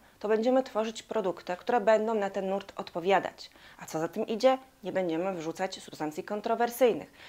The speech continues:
Więc na, składy naszych produktów będą czystsze, tak? Ale mogą być też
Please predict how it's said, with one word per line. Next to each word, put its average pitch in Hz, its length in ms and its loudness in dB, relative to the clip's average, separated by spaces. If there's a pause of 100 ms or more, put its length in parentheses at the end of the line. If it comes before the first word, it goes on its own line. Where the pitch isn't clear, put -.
(160)
Więc 190 160 -6
na, 208 200 0
składy 226 400 6
naszych 190 280 -2
produktów 180 540 -4 (240)
będą 180 420 2 (300)
czystsze, - 600 0 (600)
tak? 240 300 4 (880)
Ale 170 220 4
mogą 208 360 4
być 185 180 -4
też - 340 0